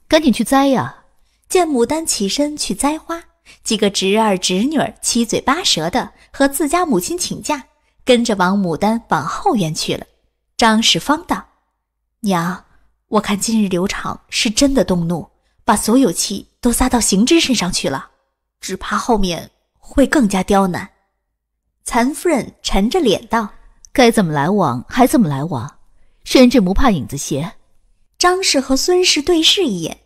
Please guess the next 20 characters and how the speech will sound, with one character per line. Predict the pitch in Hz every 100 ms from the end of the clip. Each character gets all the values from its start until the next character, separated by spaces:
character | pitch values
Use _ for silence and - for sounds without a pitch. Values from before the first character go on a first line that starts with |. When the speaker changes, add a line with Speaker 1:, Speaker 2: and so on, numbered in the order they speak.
| _ _
Speaker 2:
齐 | - 220
齐 | 226 - 196
应 | 220 220
了 | 175
一 | 170
声 | 156 233 247
“是”。 | - 214 - _ _ _ _ _ _
牡 | 285 277
丹 | 330 359
带 | 359 349
着 | 294
一 | 277
群 | 269 - 320
小 | 240 262
尾 | 359 202
巴 | -
入 | 208 311 262
了 |
后 | 254 - 294
院， | 311 -